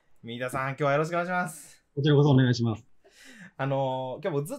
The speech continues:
Speaker 1: と強み研究家っていうね、
Speaker 2: はい。
Speaker 1: あのー、
Speaker 2: ええ。
Speaker 1: <laughs> 紹介をしようと思ってて、
Speaker 2: はい。
Speaker 1: 科をね、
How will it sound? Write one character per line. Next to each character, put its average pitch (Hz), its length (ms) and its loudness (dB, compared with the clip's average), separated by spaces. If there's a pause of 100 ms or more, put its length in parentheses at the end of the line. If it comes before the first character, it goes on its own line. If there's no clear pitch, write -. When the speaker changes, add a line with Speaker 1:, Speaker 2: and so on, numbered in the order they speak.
Speaker 1:
と 143 360 2
強 220 200 -2
み 233 120 -6
研 226 340 2
究 233 160 -10
家 226 160 -6
っ 220 140 -10
て - 80 -12
い 113 100 -10
う 104 60 -14
ね、 131 320 -8
Speaker 2:
は 127 80 -12
い。 - 20 -6
Speaker 1:
あ - 20 -6
の 120 120 -2
ー、 135 40 4
Speaker 2:
え 131 40 6
え。 117 140 0
Speaker 1:
<laughs> - 140 -16 (300)
紹 190 280 -6
介 185 180 -4
を 180 100 -6
し 180 140 -8
よ 202 80 -2
う 185 40 -6
と - 80 -10
思 127 100 -8
っ 127 40 -14
て - 80 -20
て、 - 280 -8 (180)
Speaker 2:
は 120 80 -2
い。 - 80 -8
Speaker 1:
科 294 200 2
を 135 120 0
ね、 110 260 -10